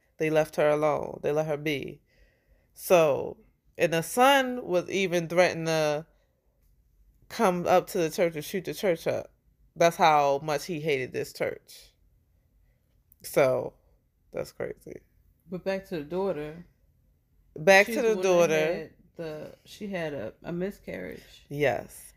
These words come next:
Speaker 2: And remember,
Speaker 1: And
Speaker 2: you're not allowed to mourn in the church.
Speaker 1: you're not allowed to mourn in this church. So people said the next day, people were looking around like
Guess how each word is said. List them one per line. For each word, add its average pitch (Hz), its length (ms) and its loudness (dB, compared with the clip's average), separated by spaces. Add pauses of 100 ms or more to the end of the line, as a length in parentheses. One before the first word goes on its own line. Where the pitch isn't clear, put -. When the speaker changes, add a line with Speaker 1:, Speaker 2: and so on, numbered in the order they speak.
Speaker 2:
And 160 80 -4
remember, 160 220 2
Speaker 1:
And 180 80 -4
Speaker 2:
you're 175 100 -4
not 170 160 -6
allowed 156 220 -12
to 156 60 -14
mourn 160 400 -10
in 151 140 -14
the 151 60 -20
church. - 300 -12
Speaker 1:
you're 175 180 4
not 175 260 4
allowed 160 340 4
to - 120 -10
mourn 180 280 -4
in 180 120 -4
this 190 220 -8
church. 160 300 -2
So 151 540 0
people 294 260 -4
said 160 320 2
the 156 80 -10
next 170 500 -6
day, 226 680 2 (2250)
people 339 260 4
were 240 60 2
looking 220 240 0
around 220 380 2
like 190 480 4